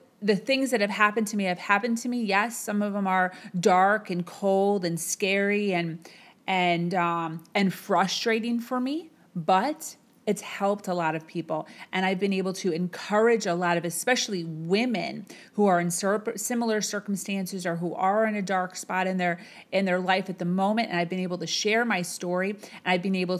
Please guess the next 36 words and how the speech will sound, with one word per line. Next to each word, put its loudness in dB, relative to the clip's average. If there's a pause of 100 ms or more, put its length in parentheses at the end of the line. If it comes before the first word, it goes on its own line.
to 0
encourage 2
them -2 (300)
to, 2
um, 0
to 2
get 2
to -8
the -2
next 2
level. -2
'Cause -2
that's -4
what 0
it -2
is, -2
people. -4 (320)
Life 2
is 2
just -6
a -2
game. -2
You -2
just -10
gotta -2
get -2
to -16
the -4
next -4
level. 0
Just -10
get -6
to -12
the -8
next -6
level. 0